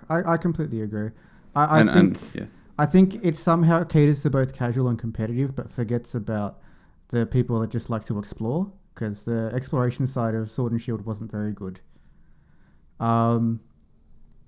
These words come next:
Speaker 1: and yeah, that would more or less be it.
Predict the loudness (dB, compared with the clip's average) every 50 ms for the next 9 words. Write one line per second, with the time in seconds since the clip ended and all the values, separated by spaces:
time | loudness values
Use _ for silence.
0 | _ -20 -20 -20 -20 -20 -10 -4 -2 -2 0 -2 -2 -6 -8 -14 -8 2 6 6
1 | 8 8 6 4 2 0 -4 -4 -4 -6 -6 -6 -6 -6 -4 -2 0 0 2 2
2 | 4 4 2 2 2 2 2 2 0 -2 -6 -8 -6 -4 -2 -2 -2 -4 -4